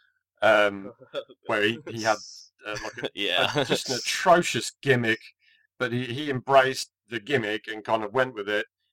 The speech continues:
Speaker 1: But he was a really good wrestler, and he still couldn't get it to work. So it's,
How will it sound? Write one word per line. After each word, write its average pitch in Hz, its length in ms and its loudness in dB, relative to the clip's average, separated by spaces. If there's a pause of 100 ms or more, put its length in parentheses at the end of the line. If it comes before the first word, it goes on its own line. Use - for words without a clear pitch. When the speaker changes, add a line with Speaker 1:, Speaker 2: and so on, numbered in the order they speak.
(120)
Speaker 1:
But 127 100 -8
he 208 140 -2
was 135 180 0
a 110 40 -14
really 123 360 2
good 113 200 -4
wrestler, 117 360 0
and 98 80 -4
he 113 80 -2
still 131 240 2
couldn't 101 220 -4
get 95 100 -10
it 95 120 -20
to 101 60 -16
work. 95 300 -6 (560)
So 120 180 0
it's, - 400 -2